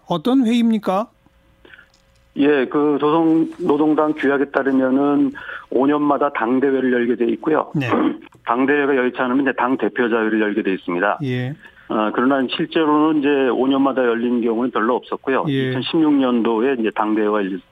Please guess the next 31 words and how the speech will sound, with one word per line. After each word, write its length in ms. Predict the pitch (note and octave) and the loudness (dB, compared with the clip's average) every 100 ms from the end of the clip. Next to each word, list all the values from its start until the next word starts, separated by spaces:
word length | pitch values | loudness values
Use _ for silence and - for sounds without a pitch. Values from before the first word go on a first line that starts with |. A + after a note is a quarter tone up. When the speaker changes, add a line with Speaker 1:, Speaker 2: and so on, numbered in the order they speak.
| A#2 | -4
Speaker 2:
열린 260 | A2 A2+ | -2 0
바가 180 | G#2 G#2 | 0 -2
있습니다. 440 | G2 - F2+ - - | -4 -6 -4 -4 -4
Speaker 1:
예. 380 | C3+ B2 A#2+ F3 C#4 - | -4 -4 -4 -4 -6 -4
Speaker 2:
아, 220 | A2 A2 | -2 -2
그리고 520 | - C3+ C#3 D#3 D3+ | -2 0 0 0 0
이제 160 | C#3 C3+ C#3 C3 | -2 0 -2 0
당대회 540 | B2 C#3 C#3+ C#3+ C#3+ | 0 0 0 0 0
중간중간에, 920 | C#3+ B2 C3+ C3 B2 A#2+ A#2 B2+ D3 D#3+ - _ _ _ - | -2 -2 0 0 0 0 0 0 -2 -4 -10 _ _ _ -4
어, 60 | A2 A2 | -2 0
열리는 400 | A#2 C3 C3 B2 | 0 2 0 0
것이 280 | A2 B2+ B2+ | 0 -2 -2
바로 200 | G#2 G#2+ | -2 0
전원회의입니다. 760 | A2+ A2 A2+ G2 F2+ E2+ G2+ - | 0 0 0 0 -2 -2 -4 -4
Speaker 1:
어. 800 | C#3 C#3 C#3+ C#3+ C3+ C3 B2+ B2 | -4 -2 -2 -4 -4 -6 -6 -2
Speaker 2:
아, 260 | G#2+ G#2 - | -2 -2 0
예, 160 | A2 | -2
당 280 | G2+ B2+ C#3+ | 0 0 0
중앙위 340 | C#3+ C3+ C#3 C#3+ | 2 0 0 -2
상임위원회의 880 | - F3 E3+ D#3+ D3 C#3 C3 C#3 B2+ | -2 0 2 2 2 2 2 0 0
이제 120 | B2 | 0
위임을 440 | A2+ A#2 B2 B2 | 0 0 2 0
받아서, 600 | A2+ G#2+ G#2 F2+ C#3+ D#3+ - _ _ | 0 0 -2 -2 -2 -2 -8 _ _
어, 540 | - G#2 G2+ G2+ G#2 G#2+ | -6 -4 -2 -2 -4 -6
매년, 600 | - A#2+ A#2 A2 G2 C#3 | -2 0 2 2 0 -2
아, 120 | B2 | -2
당 280 | A2 A2+ A#2+ | 0 0 0
중앙위 380 | A2 A2+ A2+ A#2+ | 0 0 0 0
전원회의가 580 | A#2 G#2 A#2 A2+ A2 G#2 | 0 0 0 0 0 0
개최되는데요. 760 | G2+ G2 G2+ G2 G2 G#2 C#3 - | -2 -4 -4 -4 -2 -2 -2 -2
Speaker 1:
예. 480 | C#3 C3+ C3+ C3+ B2+ | -2 -2 -2 -4 -6